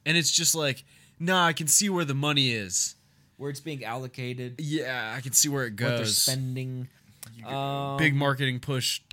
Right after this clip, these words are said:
Speaker 1: you know. It's weird.
Speaker 2: <laughs>
Speaker 1: Very interesting. We need an analyst. Hey, if you're watching or listening and you, uh, you wanna be a pro bono, uh, podcasting analyst, Shout out.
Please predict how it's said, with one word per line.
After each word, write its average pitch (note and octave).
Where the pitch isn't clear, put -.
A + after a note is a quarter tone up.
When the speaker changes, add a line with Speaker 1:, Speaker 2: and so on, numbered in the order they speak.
Speaker 1:
you A2+
know. F#2+
It's -
weird. G#2
Speaker 2:
<laughs> C#3+
Speaker 1:
Very C3
interesting. A2
We D3
need F3+
an D3
analyst. C3+
Hey, D3+
if A#2+
you're D#3+
watching C3+
or A#2
listening C3+
and A2
you, A#2
uh, G#2
you G#2
wanna A#2
be A2
a F#2+
pro C#3
bono, C#3
uh, G#2+
podcasting C3
analyst, A#2+
Shout G#2+
out. D#2